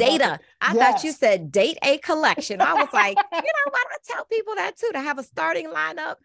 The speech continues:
Speaker 1: so you can deduce and, you know, you know what you're looking for in a relationship." Don't just get out here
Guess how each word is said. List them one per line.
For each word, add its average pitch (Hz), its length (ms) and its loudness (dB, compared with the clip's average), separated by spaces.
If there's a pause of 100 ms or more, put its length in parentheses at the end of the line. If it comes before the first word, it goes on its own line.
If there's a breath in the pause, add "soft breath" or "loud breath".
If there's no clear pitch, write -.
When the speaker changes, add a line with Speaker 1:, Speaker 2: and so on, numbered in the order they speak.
(200 soft breath)
Speaker 1:
so 269 140 -4
you 269 200 -4
can 285 220 -6
deduce 294 600 -8
and, 233 280 -4
you 269 120 -4
know, 247 160 -4
you 220 180 -8
know 262 220 -2
what 262 240 -4
you're 254 160 2
looking 254 320 -4
for 262 180 -4
in 254 60 -4
a 247 80 -6
relationship." 247 840 -6 (400 soft breath)
Don't 254 240 0
just 349 220 -6
get 311 160 -2
out 311 220 -2
here 285 260 -4